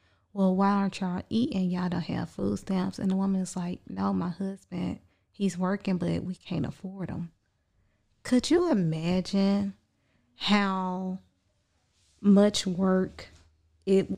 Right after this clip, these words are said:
was taking that man to get paid five to two dollars a week to save up enough money for thirty dollars for sixty dollars of food stamps?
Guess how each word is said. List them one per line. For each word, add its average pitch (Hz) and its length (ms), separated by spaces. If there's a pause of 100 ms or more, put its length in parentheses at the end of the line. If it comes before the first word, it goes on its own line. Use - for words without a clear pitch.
(180)
was 190 180
taking 190 380
that 185 200
man 196 540 (1120)
to 202 160
get 196 220
paid 185 400
five 202 300
to - 120
two 214 220
dollars 185 340
a 170 80
week 175 460 (920)
to 196 160
save 214 420
up 190 200
enough 185 340
money 185 320
for 165 180
thirty 202 420
dollars 170 600 (200)
for 185 200
sixty - 880
dollars 156 480 (340)
of 185 140
food 175 240
stamps? - 540